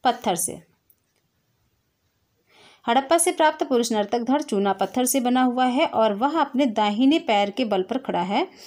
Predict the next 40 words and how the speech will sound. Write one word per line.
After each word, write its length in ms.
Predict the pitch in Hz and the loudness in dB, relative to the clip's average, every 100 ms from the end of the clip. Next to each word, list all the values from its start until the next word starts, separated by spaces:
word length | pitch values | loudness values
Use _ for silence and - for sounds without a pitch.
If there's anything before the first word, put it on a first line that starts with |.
| - - 220 | -20 -10 0
बायां 320 | 226 254 339 | 2 2 2
पैर 220 | 349 320 | 2 2
जो 160 | 277 302 | 2 2
है 160 | 311 | 2
वो 120 | 320 | 2
नृत्य 420 | 311 233 233 233 277 | 4 4 0 -2 -2
की 160 | 294 | 2
मुद्रा 420 | 269 214 196 208 | 2 2 2 2
में 240 | 214 330 415 - _ - | 2 0 -2 -14 _ 0
ऊ-, 240 | 262 262 - - _ _ _ - | 2 2 0 -18 _ _ _ 0
ऊंचा 280 | 302 302 339 | 0 2 2
उठा 280 | 262 220 214 | 2 0 -2
हुआ 240 | 180 180 | 0 -2
है 220 | 170 - - - | -2 -6 -12 -4
और 140 | 233 247 | -4 0
इस 220 | 330 - | -2 2
मूर्ति 420 | 285 233 233 233 | 2 4 2 0
को 180 | 339 262 | 0 2
ही 180 | 254 302 | 2 2
नटराज 640 | 247 220 220 214 220 254 | 2 0 -2 0 2 0
के 180 | - 277 | -2 0
रूप 220 | 220 196 208 | 0 -2 -2
में, 180 | 262 403 - _ _ - | -2 -2 -8 _ _ -2
अ, 260 | 226 208 202 226 | 0 0 -2 0
नटराज 460 | 240 240 247 247 | 0 0 0 2
का 140 | 254 285 | 2 0
द्योतक 440 | 220 226 233 285 | 2 2 2 0
माना 280 | 247 190 185 | 0 0 0
गया 200 | 180 180 | 0 -2
है, 200 | 185 175 - _ - | -2 -6 -12 _ -8
ठीक 200 | 269 269 | -4 0
है। 60 | 392 | 0
इसकी 240 | 339 - | 0 0
ऊंचाई 360 | 233 226 226 311 | -2 0 0 0
सात 320 | 262 208 202 | 0 0 0
आठ 220 | 226 311 - _ - | -2 -2 -8 _ -4
इंच 220 | 214 202 196 | -2 -2 -4
बताई 280 | 185 175 | -2 -2
गई 200 | 180 175 | -2 -6
है। 300 | 175 196 208 | -6 -10 -14